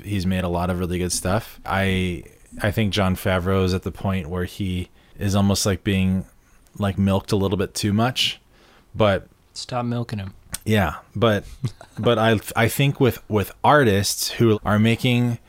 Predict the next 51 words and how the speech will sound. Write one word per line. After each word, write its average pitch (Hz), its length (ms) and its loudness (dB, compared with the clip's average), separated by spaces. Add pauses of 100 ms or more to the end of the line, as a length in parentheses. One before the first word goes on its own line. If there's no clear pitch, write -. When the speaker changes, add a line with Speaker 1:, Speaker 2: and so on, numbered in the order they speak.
(320)
Speaker 1:
their 104 220 4
own 104 320 4
sort 104 280 2
of 98 420 0
I 98 220 0
Ps, 110 640 0 (180)
or, 104 60 0
like, 101 160 0
they're 107 100 -2
coming 101 260 0
up 104 100 0
with 98 120 -2
their 98 140 2
own 98 120 4
ideas, 95 600 2 (500)
that 101 420 0 (480)
they, 95 380 2
it's 104 380 -2
kinda 127 240 0
like 113 180 2
sky's 101 360 2
the 98 80 0
limit, 95 300 4
and 101 120 0
they 92 80 0
can 98 220 -2
kind 98 220 0
of 92 100 0
just 95 260 -2
let 92 220 -4
their 92 380 0
artistry 92 460 0
fly, 92 420 -2
and 92 480 2
they 92 80 0
don't 90 120 -2
really 92 180 -4
have 92 220 -4
to, 90 260 -4 (200)
there's 113 140 0
no 113 120 4
ceiling 95 580 2
cap 92 400 -2 (460)
to 110 100 0
where 92 220 2
they 87 100 0
just 87 280 -4
can't 90 320 -8
do 87 140 -4
a 87 60 -4
thing. 95 440 -2